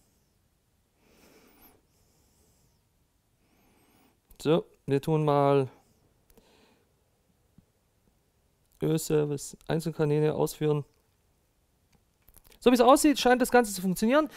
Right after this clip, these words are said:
Ich würd sagen, jetzt machen wir mal den Motor an und, äh, gehen kurz rein in die, ähm, Motorelektronik und schauen uns an,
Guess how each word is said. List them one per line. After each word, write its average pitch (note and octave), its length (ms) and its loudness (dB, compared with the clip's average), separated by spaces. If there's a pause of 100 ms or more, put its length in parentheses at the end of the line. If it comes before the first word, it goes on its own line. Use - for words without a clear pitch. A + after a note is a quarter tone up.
(140)
Ich F3 80 -6
würd G#3+ 140 0
sagen, B3 180 6
jetzt A3 140 -2
machen B3+ 140 2
wir B3 60 2
mal A#3 120 4
den G3+ 80 2
Motor A3+ 260 2
an A3 240 0 (220)
und, G3+ 280 4
äh, F#3 240 4
gehen A3 300 0
kurz B3 260 0
rein G#3+ 440 2
in G3 360 2
die, F#3+ 560 4
ähm, D#3 640 2 (140)
Motorelektronik A3 720 0
und E3 40 -6
schauen A3 260 2
uns - 120 -8
an, A3 180 0